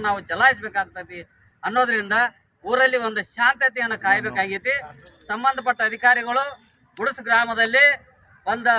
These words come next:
ಅನ್ನೋದು ಅಥವಾ ಹೊಲೆರ ಸೋಳ್ಮಕ್ಳ ಅನ್ನೋದು ಇದು ಓಪನ್ದಾಗ ಮಾತಾಡಕತ್ತಿದಾರ. ಅದರಿಂದ ನಾವು ನೊಂದ, ಮನನೊಂದ ನಾವು ಇವತ್ತಿನ ದಿವಸ, ಆ, ಮಾನ್ಯ ತಹಶೀಲ್ದಾರ್ ಸಾಹೇಬ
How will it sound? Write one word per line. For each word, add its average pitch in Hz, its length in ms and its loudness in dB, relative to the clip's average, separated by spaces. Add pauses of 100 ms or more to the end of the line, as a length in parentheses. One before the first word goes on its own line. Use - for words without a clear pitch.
(220)
ಅನ್ನೋದು 196 340 -4 (460)
ಅಥವಾ 190 280 0 (380)
ಹೊಲೆರ 214 260 0
ಸೋಳ್ಮಕ್ಳ 196 440 -8
ಅನ್ನೋದು 196 480 -2
ಇದು 202 160 -10 (200)
ಓಪನ್ದಾಗ 196 400 -6
ಮಾತಾಡಕತ್ತಿದಾರ. 180 840 -2 (680)
ಅದರಿಂದ 233 440 -2
ನಾವು 214 280 0 (520)
ನೊಂದ, 247 340 0 (340)
ಮನನೊಂದ 240 400 0
ನಾವು 208 300 2
ಇವತ್ತಿನ 196 380 -6
ದಿವಸ, 190 220 -8 (640)
ಆ, 160 60 -4 (520)
ಮಾನ್ಯ 208 320 0
ತಹಶೀಲ್ದಾರ್ 226 440 -6
ಸಾಹೇಬ 202 320 -2